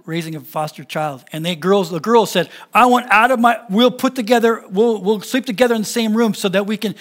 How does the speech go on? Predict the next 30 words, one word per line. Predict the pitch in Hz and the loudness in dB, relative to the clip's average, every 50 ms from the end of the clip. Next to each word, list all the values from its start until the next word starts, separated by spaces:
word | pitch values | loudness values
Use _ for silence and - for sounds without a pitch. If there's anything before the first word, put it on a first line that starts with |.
| - - - | -18 -12 -6
make | 190 214 220 185 | -4 -4 -2 -2
this | 214 196 - | -4 -6 -6
amazing | 190 180 185 214 240 240 185 196 226 202 196 | -4 -4 -2 -2 0 -2 -2 -2 -4 -4 0
room | 220 240 240 226 | 0 0 0 0
for | - - 185 | 0 -2 -2
our | 170 165 | -2 -2
new | 180 196 214 | -2 -2 -2
sister," | 196 - - 226 - - 170 147 | -2 -4 -4 -6 -6 -6 -10 -14
because | 131 143 - 165 147 135 | -14 -12 -12 -12 -12 -10
they | 165 156 | -10 -10
had | 156 143 127 - _ - - - | -10 -10 -12 -18 _ -20 -20 -14
agreed | - 156 135 156 190 214 202 - - | -14 -12 -8 -4 -4 -2 -4 -4 -6
to | - 165 | -12 -14
get | 139 143 165 151 | -10 -8 -10 -10
a | 139 | -10
girl. | - 151 156 151 131 117 _ _ _ _ _ _ - | -10 -10 -10 -10 -10 -12 _ _ _ _ _ _ -8
It | 185 | -8
was | 175 - | -8 -8
crazy | - - - - 147 147 151 135 127 120 | -8 -14 -14 -12 -10 -10 -10 -12 -14 -18
good. | - 113 107 _ _ _ _ _ _ _ _ _ _ _ _ _ _ _ _ _ _ _ | -20 -20 -20 _ _ _ _ _ _ _ _ _ _ _ _ _ _ _ _ _ _ _
And | - 175 180 | -6 -2 0
the, | 185 208 | 0 -2
and | - 185 190 220 | -2 -2 0 2
they | 254 | 2
were | 247 208 170 | 2 2 0
just | 143 - 180 - - | -2 -4 -6 -6 -4
so | - 190 175 | -4 -2 -2
excited. | 160 139 - - 165 151 151 143 131 - | -2 -4 -6 -6 -6 -6 -6 -6 -10 -8
So | - 185 | -6 -6
the, | 175 180 175 - | -4 -4 -4 -6